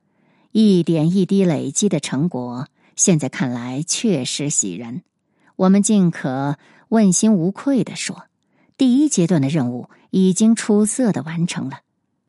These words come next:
而在书的结尾，他由衷地写道：“我们的旅行终于结束了，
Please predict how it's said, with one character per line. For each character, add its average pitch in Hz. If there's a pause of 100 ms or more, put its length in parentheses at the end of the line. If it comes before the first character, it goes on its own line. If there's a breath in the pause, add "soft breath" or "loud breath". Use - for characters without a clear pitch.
(460)
而 180
在 196
书 269
的 233
结 170
尾， 196
他 262
由 160
衷 247
地 240
写 -
道 - (720)
：“我 196
们 202
的 214
旅 175
行 180
终 247
于 180
结 156
束 160
了， 135